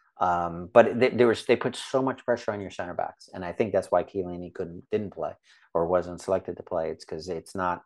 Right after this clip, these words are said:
a game that's suited for him. Uh, they put Ibeagha there, who's younger, more athletic, and can kinda go back and forth all day long, although not the defender that Chiellini is.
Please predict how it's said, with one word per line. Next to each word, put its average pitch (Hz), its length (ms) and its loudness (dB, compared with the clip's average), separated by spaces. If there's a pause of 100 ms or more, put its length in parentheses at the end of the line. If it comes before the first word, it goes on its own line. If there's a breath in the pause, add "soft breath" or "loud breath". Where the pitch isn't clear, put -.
a - 60 -10
game 87 440 -8
that's 82 180 -14
suited 98 340 -6
for 85 100 -8
him. 80 340 -14 (420)
Uh, 85 180 -2
they 85 140 -6
put 92 160 -6
Ibeagha 85 720 -2
there, 82 240 -6
who's 85 180 -12
younger, 85 320 -8
more 82 180 -14
athletic, 82 480 -6
and 80 260 -16
can 78 260 -18
kinda 87 240 -12
go 80 120 -8
back 80 240 -4
and 82 120 -20
forth - 240 -8
all 82 120 -8
day 80 120 -8
long, 95 360 2
although 80 200 -8
not 82 240 -12
the 85 40 -8
defender 80 500 -10
that - 180 -14
Chiellini 90 640 -10
is. - 160 -20